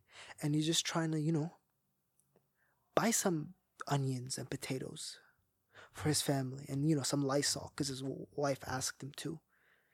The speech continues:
and maybe, like, a couple Snickers bars for the kids. And that's different than a couple walking in that collectively weigh as much as a Harley Davidson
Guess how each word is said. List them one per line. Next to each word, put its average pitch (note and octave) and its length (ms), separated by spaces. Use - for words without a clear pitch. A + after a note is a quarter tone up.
and D#3 100
maybe, E3 260
like, D3+ 180
a - 160
couple D#3 180
Snickers C#3 540
bars - 320
for - 140
the - 180
kids. - 600
And G3+ 140
that's C#4+ 300
different D#3+ 460
than C#3+ 380
a - 40
couple F3+ 320
walking D3+ 440
in C#3+ 300
that C#3 240
collectively E3 640
weigh C#3+ 480
as C#3 160
much D3 180
as C#3+ 80
a C#3 60
Harley C#3+ 300
Davidson C#3+ 600